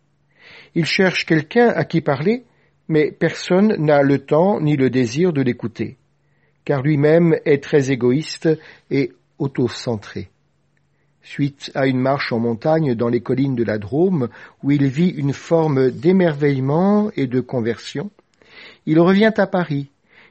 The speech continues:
et voit la misère des gens qu'il croise. S D F,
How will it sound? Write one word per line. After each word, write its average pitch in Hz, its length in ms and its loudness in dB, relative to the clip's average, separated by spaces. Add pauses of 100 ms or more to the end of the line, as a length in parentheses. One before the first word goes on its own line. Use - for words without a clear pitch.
et 151 80 2
voit 190 240 2
la 180 100 4
misère 175 400 2
des 143 140 0
gens 147 220 -4
qu'il 131 200 -6
croise. 113 640 -6 (760)
S 139 240 -2
D 139 420 0
F, - 320 -20